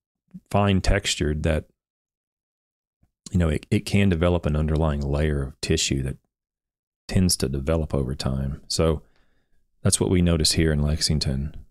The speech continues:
I don't really see it here much unless it's in the shade, but it can, it can occur. Yeah. Oh, Ground Up Organic. Oh, good morning, Ground Up Organic. I haven't seen you before.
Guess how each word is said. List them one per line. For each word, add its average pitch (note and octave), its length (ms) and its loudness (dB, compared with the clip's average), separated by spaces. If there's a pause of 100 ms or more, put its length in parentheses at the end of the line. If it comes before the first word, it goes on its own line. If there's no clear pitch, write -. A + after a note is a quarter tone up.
(260)
I - 60 0
don't A#2 180 2
really F#2 160 4
see - 260 4
it E2+ 80 0
here E2+ 180 2
much E2+ 300 2
unless E2+ 240 2
it's - 160 -2
in E2 80 0
the D#2 60 -2
shade, D#2+ 560 0 (1120)
but F2 200 2
it G#2 160 2
can, G#2 640 4
it - 180 0
can A#2 300 4
occur. F2+ 380 2
Yeah. E2 380 2 (3750)
Oh, F#2 120 4
Ground A2+ 280 4
Up A#2+ 140 0
Organic. A#2+ 480 2
Oh, F#2+ 160 2
good G2+ 180 0
morning, A2 280 4
Ground F2+ 200 4
Up - 120 -2
Organic. E2+ 340 0
I F2 100 2
haven't F2 200 2
seen F#2+ 200 2
you F2+ 60 2
before. E2 520 -2